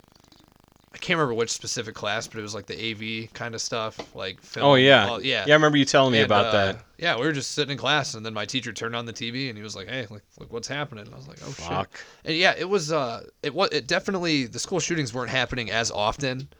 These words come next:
Speaker 1: while I was still in school. They def-, it seems like, or at least media coverage of it got ramped up a lot more
Speaker 2: Oh, yeah.
Speaker 1: after I graduated. But, yeah, I mean, for a couple of years after I graduated, I can't even imagine what it would be like for someone to just go to school and be like, "All right, is it gonna be me?"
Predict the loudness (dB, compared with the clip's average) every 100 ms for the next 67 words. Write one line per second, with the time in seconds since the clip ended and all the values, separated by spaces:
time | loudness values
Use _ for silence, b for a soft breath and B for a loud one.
0 | b -4 0 2 0 -2 -2 -2 -2 -6
1 | -6 -4 -4 -2 -2 -4 -2 0 0 0
2 | -2 -4 -2 0 2 0 -2 -4 -2 -4
3 | -2 -4 -2 -4 -4 -4 -6 -6 -6 -6
4 | -6 -6 -6 -8 -10 -4 -4 -6 2 6
5 | 6 6 2 -6 -4 -2 0 -2 -2 -4
6 | -6 -6 -2 -2 -2 -8 -12 b b b
7 | -8 -2 -2 -2 -8 _ _ -8 -2 0
8 | 0 -2 -6 -8 -12 -18 _ _ _ -20
9 | -10 -6 -4 -4 -4 -2 -2 0 -2 -2
10 | -6 -4 -4 -6 -8 -8 -8 -6 -6 -6
11 | -8 -4 -4 -4 -8 -10 -12 -14 -12 -10
12 | -12 -14 -14 -12 -12 -12 -14 -14 -10 -8
13 | -8 -8 -10 -10 -8 -10 -8 -6 -6 -8
14 | -14 -14 -12 -12 -10 -12